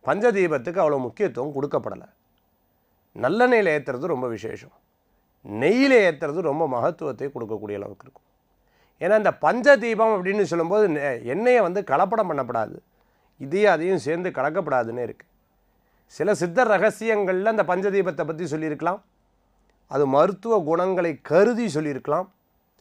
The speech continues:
அப்படி இருக்கும்போது அது சரியான அளவுகோல்ல தான் சரியானது மாதிரி தீபம் ஏத்தணும். சரியான அளவு தெரியலனாலும் அது தப்பு. அது மருத்துவ தீபம்னு பேரு.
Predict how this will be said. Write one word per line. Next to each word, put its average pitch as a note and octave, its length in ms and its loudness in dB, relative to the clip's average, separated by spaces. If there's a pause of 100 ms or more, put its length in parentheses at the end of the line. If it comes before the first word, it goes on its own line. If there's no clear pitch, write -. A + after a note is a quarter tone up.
(160)
அப்படி C3+ 240 -2
இருக்கும்போது G#3 380 2
அது F#3+ 120 4
சரியான G3+ 560 4 (100)
அளவுகோல்ல F#3 580 0
தான் A3+ 280 2
சரியானது F3+ 580 -2
மாதிரி D#3+ 360 -4
தீபம் D3 260 -2
ஏத்தணும். C3 380 -4 (520)
சரியான F3+ 400 2
அளவு F3 340 2
தெரியலனாலும் D#3+ 540 -2
அது D3+ 140 -2
தப்பு. C#3+ 420 -6 (560)
அது G3 200 2
மருத்துவ D#3+ 640 2 (160)
தீபம்னு C3+ 440 -4
பேரு. - 200 -12